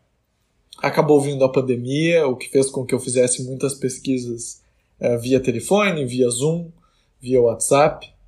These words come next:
Uma dificuldade central foi de síntese, de curadoria do material de pesquisa que era vasto. Ao longo dos quatro anos de doutorado a gente vai fazendo muita coisa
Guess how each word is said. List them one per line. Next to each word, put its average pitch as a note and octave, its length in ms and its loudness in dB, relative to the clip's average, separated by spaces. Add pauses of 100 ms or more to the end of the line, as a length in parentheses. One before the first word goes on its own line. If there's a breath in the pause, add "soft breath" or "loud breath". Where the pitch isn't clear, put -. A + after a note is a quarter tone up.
(180)
Uma D#3+ 240 4
dificuldade D3 720 0 (500)
central C#3 1040 4 (180)
foi D3 420 0
de C3 420 -4
síntese, F3+ 800 -2
de C#3 140 -2
curadoria C3 640 2
do C#3 100 -4
material B2 560 2
de A#2 120 -10
pesquisa B2+ 520 0
que - 140 -2
era B2 160 2
vasto. B2 600 -4 (300)
Ao B2 140 0
longo C3 240 -4
dos - 160 -4
quatro C3+ 420 2
anos B2+ 220 0
de A#2+ 80 -10
doutorado B2 480 0
a A#2+ 40 -6
gente B2 200 -10
vai A#2+ 140 2
fazendo B2 340 -4
muita C3+ 380 -4
coisa C#3 560 0